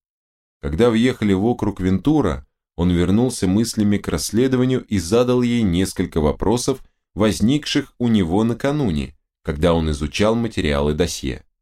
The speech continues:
Почему они не полезли в главное хранилище? Ведь в Уэстландском банке было два подземных хранилища.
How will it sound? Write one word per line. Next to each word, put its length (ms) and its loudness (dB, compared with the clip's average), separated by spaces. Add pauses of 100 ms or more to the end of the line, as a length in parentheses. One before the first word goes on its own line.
(1120)
Почему 400 -2
они 200 2
не 100 2
полезли 500 -2
в 100 -4
главное 480 0
хранилище? 840 -4 (680)
Ведь 320 -2 (180)
в 180 -2
Уэстландском 760 -2
банке 420 0
было 280 2
два 280 0
подземных 640 -2
хранилища. 800 -4